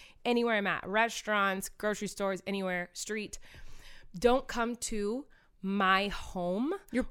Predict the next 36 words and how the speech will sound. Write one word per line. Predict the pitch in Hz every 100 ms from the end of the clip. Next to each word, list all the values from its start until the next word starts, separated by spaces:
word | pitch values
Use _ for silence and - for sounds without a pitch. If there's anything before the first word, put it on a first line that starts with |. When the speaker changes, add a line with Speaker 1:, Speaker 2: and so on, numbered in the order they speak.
| -
Speaker 1:
where | 233
I'm | 233
Speaker 2:
private | 247
Speaker 1:
supposed | 269 240 220
to | 240
feel | 170 208
Speaker 2:
place. | -
Speaker 1:
safe. | 214 208 233 - - - -
And | 240
I've | 294 -
always | 220 240 233
felt | 233 233
that | 240 233
way. | 269 320 320 - - _ -
And | 214 208 196 -
I've | 220 247
had | 269 214
to | 220
move | 202 190 190 240
in | 262
the |
past | 254 - 254 -
because | 190 - 180
of | 170
that. | 160 - -
Like, | 185
Speaker 2:
Yes. | 247 202
Speaker 1:
my | 226
last | 202 180 214 -
house, | 190 214 262 - - -
people | 247 226
were | 208
going | 202 190
through | 190
my | 185 165
mail. | 180 233 240 226 214